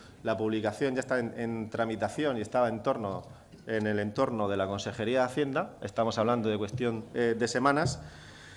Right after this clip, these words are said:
y seguir trabajando en las líneas de los di-, en los planes directores del resto de trescientos noventa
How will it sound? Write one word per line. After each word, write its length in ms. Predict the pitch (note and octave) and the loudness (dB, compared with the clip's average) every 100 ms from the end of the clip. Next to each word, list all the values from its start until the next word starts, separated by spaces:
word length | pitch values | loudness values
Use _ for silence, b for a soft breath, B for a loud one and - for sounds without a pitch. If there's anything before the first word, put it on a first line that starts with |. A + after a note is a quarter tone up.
| B B B - - - | B B B -20 -10 0
y 280 | F#3 G#3+ - | 0 0 -2
seguir 400 | - C#3 D#3+ D#3+ | 2 6 6 6
trabajando 540 | F3 D#3+ E3+ E3+ E3+ | 8 8 8 6 6
en 100 | D3 | 8
las 140 | C3 B2+ | 8 8
líneas 400 | D#3 D#3+ D#3 C#3 | 6 6 4 4
de 80 | |
los 120 | C#3 C#3 | 4 4
di-, 140 | D3 | 4
en 160 | C3+ B2 | 4 2
los 200 | B2 - | 2 2
planes 300 | D3 D#3 D3 | 4 4 4
directores 540 | C#3+ C#3 D#3+ D3 C#3 | 2 2 2 4 4
del 120 | B2 | 2
resto 280 | C#3+ D3 D#3 | 2 0 2
de 120 | C3+ | 0
trescientos 500 | A2 G2+ C#3 C3+ C#3 | 0 -2 0 0 0
noventa 640 | B2 A#2+ C3 B2 B2 - | 2 2 4 4 2 0